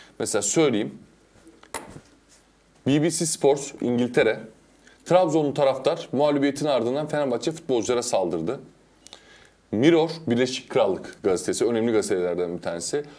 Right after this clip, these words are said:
"Osayi, Fenerbahçe futbolcuları siper olmak için koşarken taraftara yumruk attı." demiş. The Telegraph, Hollanda basının önde gelen, e, gazetelerinden. "Türkiye'de işler yine ters gidiyor.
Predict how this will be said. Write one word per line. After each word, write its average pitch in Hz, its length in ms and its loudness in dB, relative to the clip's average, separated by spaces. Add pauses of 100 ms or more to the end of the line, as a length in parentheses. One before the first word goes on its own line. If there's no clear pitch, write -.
(160)
"Osayi, 175 640 2
Fenerbahçe 160 560 0
futbolcuları 147 500 0
siper 175 280 -2
olmak 143 320 0
için 202 300 -6 (420)
koşarken 180 680 2 (200)
taraftara 135 480 2
yumruk 147 360 2
attı." 98 340 -4 (420)
demiş. 92 420 -4 (720)
The 143 140 4
Telegraph, 165 480 4 (140)
Hollanda 143 500 4
basının 127 360 0
önde 120 320 2
gelen, 107 280 2 (1120)
e, 85 140 -2
gazetelerinden. 95 760 0
"Türkiye'de 185 420 2
işler 180 240 2
yine 185 280 0
ters 135 320 0
gidiyor. 127 320 0